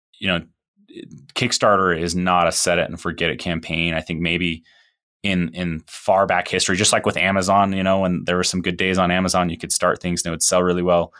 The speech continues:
without a ton of effort. Maybe with Kickstarter, if you launched a good product, it would just get traction and grow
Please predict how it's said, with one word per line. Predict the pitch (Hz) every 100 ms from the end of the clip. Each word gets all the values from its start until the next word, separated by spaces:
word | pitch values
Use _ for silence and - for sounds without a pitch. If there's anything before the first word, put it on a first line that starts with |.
| - _
without | _ 92 87
a | -
ton | - 104
of | 98
effort. | 92 90 90 85 _ - _ _
Maybe | 87 87
with | 85
Kickstarter, | - 104 - 98 98
if | 92
you | 92
launched | 95 92 -
a |
good | - 92
product, | - 87 87 -
it |
would | 78
just | 85 -
get | 78
traction | - 85 82 -
and | 85
grow | - 87 87 85